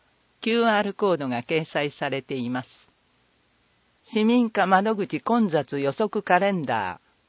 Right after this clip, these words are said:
十二月二十二日日曜、平常日。十二月二十三日月曜、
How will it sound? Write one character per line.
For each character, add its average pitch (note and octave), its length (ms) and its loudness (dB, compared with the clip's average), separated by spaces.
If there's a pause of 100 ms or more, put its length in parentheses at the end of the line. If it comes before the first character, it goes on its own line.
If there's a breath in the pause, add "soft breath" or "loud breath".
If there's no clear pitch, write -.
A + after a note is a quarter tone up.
(640)
十 B3 240 2
二 C4 160 6
月 A#3 260 2
二 A3+ 200 2
十 D#3+ 220 0
二 D3 160 -4
日 D#3+ 400 -4
日 F3 380 -2
曜、 F3 320 2 (300 soft breath)
平 G3+ 280 4
常 F3+ 260 2
日。 - 240 -14 (420)
十 A#3+ 260 4
二 B3+ 140 6
月 A3+ 260 0
二 A3+ 200 2
十 E3+ 220 0
三 F#3 320 0
日 B2 300 -8
月 D#3 320 -2
曜、 D#3+ 400 0